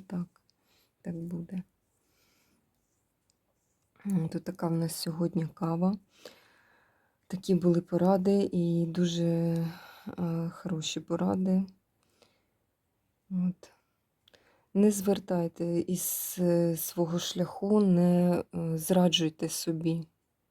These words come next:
Слухайте себе, що вам, е, хочеться, що ви бажаєте, все треба зробити, от, щоб бути щасливими. Бажаю вам приємної кави,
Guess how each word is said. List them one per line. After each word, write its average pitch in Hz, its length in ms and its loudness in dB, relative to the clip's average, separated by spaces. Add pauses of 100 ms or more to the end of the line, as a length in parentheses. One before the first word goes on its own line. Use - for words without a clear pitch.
(120)
Слухайте 175 680 -6
себе, 190 600 -2
що - 500 -4
вам, 180 360 -2 (920)
е, 180 320 -2
хочеться, 190 800 -6 (140)
що - 300 -4
ви 165 120 2
бажаєте, 180 680 0
все - 260 -8
треба 180 380 -2
зробити, 180 640 -4 (1500)
от, 185 200 -4
щоб - 220 -10
бути 180 300 -2
щасливими. 175 840 -2 (1600)
Бажаю 185 500 4
вам 170 240 0
приємної 165 640 0
кави, 202 560 -2